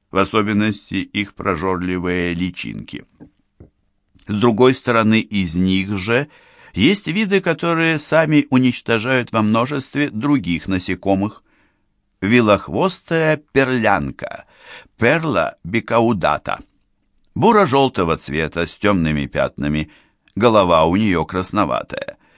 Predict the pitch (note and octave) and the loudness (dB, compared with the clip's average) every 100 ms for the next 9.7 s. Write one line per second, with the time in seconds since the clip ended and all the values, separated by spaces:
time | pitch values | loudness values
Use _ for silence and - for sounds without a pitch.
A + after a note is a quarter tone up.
0 | - - - G2+ A2 A2+ B2+ - A#2+ B2+ | -20 -16 -4 2 6 6 4 2 2 2
1 | A2+ A#2+ - G#2 - G2+ G#2 D#2+ F#2+ F#2 | 0 -4 -2 -2 0 0 2 0 -2 -2
2 | F#2+ F2+ - D#2 E2+ F2+ E2+ E2 D#2 C#2+ | -4 -4 -4 -4 -2 -4 -2 -2 0 0
3 | E2+ - - - _ _ _ - - G2+ | -2 -4 -10 -20 _ _ _ -6 0 2
4 | F2+ - F#2+ A2+ F2 G#2 - _ _ A#2 | 2 0 0 2 0 -2 -6 _ _ -4
5 | - E2+ C#2 - D2+ D2+ F2 F2 F2 E2+ | -2 -2 -2 -6 -10 -4 -2 0 -2 -4
6 | - E2 - _ - - - D3 D#3 D#3 | -6 -12 -12 _ -20 -10 -2 0 0 -2
7 | - G#3 F#3+ E3 D#3+ D#3 - C3+ F2 A2+ | 0 0 2 0 -2 -2 -2 -4 -2 2
8 | C#3 B2+ B2 A2 A2+ G#2+ B2 A2 G#2+ E2+ | 2 4 0 0 -2 0 0 -2 -2 -2
9 | D2 C#2+ C#2 - - C#3+ | -4 -4 -6 -8 -4 -4